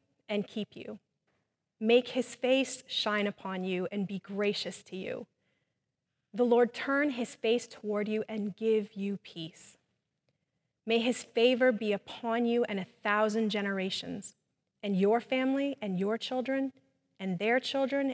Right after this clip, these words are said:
and their children. May his presence go before you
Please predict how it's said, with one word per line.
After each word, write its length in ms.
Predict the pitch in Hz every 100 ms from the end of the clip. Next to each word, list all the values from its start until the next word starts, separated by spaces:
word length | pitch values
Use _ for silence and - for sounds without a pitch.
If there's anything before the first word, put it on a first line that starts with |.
| -
and 200 | 196 185
their 160 | 180
children. 520 | 180 - - - - 214 _ _ _ _ _ _ _ _ _ _ _ _
May 160 | 226 240
his 200 | 262 -
presence 640 | - - 262 240 214 190
go 200 | - 214
before 460 | 208 - - 247 269
you 420 | 262 277 285